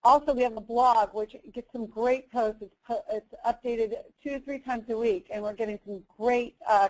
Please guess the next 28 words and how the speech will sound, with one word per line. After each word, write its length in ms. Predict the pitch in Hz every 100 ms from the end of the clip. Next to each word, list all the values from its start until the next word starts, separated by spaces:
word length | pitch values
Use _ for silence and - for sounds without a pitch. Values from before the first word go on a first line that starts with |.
| -
content 400 | 214 214 196 190
going 200 | 202 196
on 140 | 190 190
there, 200 | 190 190
and 100 | 202
that's, 220 | 196 -
uh, 160 | 196 -
blog 260 | 208 202 208
dot 240 | 202 -
progress 340 | - 202 190 196
dot 200 | 196 185 -
com. 280 | 247 262 311 _ _ - - _ -
And 140 | 233
if 160 | 226 214
you 100 | - 233
ever 280 | 220 214
have 200 | 202 202
a 40 | 208
question, 480 | - 226 - 277 269
feel 180 | 226 214 -
free 140 | 226
to 120 | 220 -
call 380 | - 214 208 202
us 60 | 202 -
at 180 | 185
one 340 | 208 185 202 208
eight 140 | 214
hundred, 380 | 247 254 208